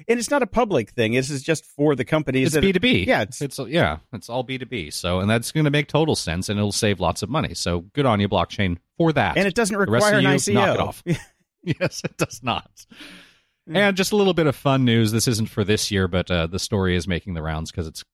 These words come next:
Speaker 2: pretty funny. Uh, for Halloween twenty nineteen, when The Simpsons will air their Treehouse of Horror episode thirty or three hundred.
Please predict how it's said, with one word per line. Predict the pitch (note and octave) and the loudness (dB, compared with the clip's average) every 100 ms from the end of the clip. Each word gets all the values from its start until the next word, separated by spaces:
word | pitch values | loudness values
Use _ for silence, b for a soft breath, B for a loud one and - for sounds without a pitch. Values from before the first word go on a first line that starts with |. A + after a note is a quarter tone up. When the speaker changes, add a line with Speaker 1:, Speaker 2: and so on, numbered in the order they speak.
| _ | _
Speaker 2:
pretty | G2+ D2+ | -8 -8
funny. | - - F2 E2+ F2 _ _ - | -6 -2 2 2 0 _ _ -4
Uh, | G2+ G2 G2+ | 2 2 0
for | - C3+ A#2 | -2 0 2
Halloween | F3 B3+ G3+ D3 C#3+ | 2 4 4 2 2
twenty | - D3 | 0 0
nineteen, | D3 B2 A2 - F2+ F#2 | 2 2 0 0 0 2
when | F#2+ | 0
The | |
Simpsons | F2 G#2 F#2 G2+ F2 - | 0 -2 0 -2 -2 -2
will | G#2 G#2 | -2 0
air | G#2 G2+ | 0 0
their | F#2+ F#2 - - | 2 0 -2 -6
Treehouse | - A2 G#2 G#2 - | -2 0 2 0 -2
of | F2 | -4
Horror | F#2+ F#2+ F#2+ | 0 2 2
episode | G#2+ G2 G2+ G#2 F#2+ F#2 _ _ - | 0 -2 0 0 0 -4 _ _ 0
thirty | D3+ C3 G2 G#2 - | 0 2 -2 -2 -4
or | F#2+ | -2
three | C3 A2+ | 0 2
hundred. | C#3+ C3 C#2+ | 2 0 -4